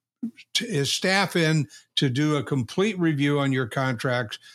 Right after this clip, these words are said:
to let you know what can be done, if anything can be done to save the contract. If not, he'll give you a picture of the capital value of the contract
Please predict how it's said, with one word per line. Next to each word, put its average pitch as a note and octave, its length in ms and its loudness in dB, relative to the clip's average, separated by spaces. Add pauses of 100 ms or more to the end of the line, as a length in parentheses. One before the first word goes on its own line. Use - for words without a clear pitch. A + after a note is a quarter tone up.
(160)
to C#3+ 80 0
let D3 280 0
you D3 80 0
know C#3 240 0
what C3+ 320 -2
can E3 320 0
be D#3 140 2
done, C3 500 0 (420)
if C3+ 160 2
anything C#3 360 -2
can C3+ 180 -4
be B2 120 -2
done B2 360 -2
to A#2 100 -4
save F3+ 420 0
the B2+ 80 -2
contract. B2 680 -2 (320)
If F#3 240 2
not, F3+ 420 2 (380)
he'll D#3 180 2
give F3 240 2
you E3+ 220 2
a C#3+ 40 -2
picture E3 400 -2
of D3 80 0
the C#3 80 -2
capital D#3 500 0
value E3 520 2
of B2+ 160 -2
the C3 80 0
contract C3 760 -2